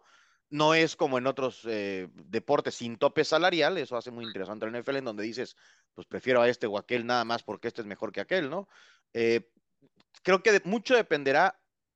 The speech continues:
está muy bien decir que quieres ganar dos Super Bowls. Luego, no es tan fácil decir que es algo que se le ha-,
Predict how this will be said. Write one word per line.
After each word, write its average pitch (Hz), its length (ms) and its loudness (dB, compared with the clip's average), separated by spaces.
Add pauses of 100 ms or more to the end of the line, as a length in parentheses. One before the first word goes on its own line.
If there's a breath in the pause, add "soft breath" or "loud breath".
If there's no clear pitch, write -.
(140)
está 151 240 -2
muy 226 220 -4
bien 208 200 -2
decir 165 300 -4
que 143 140 -14
quieres 156 220 2
ganar 131 200 0
dos 135 140 -4
Super 113 280 -4
Bowls. 85 320 -6
Luego, 202 600 4 (540)
no 98 100 -12
es 101 80 -12
tan 156 180 2
fácil 160 300 0
decir 147 400 -4 (540)
que 208 240 0 (160)
es 143 180 2
algo 147 220 0
que 147 100 -2
se 117 140 -4
le 104 80 -2
ha-, 113 140 -2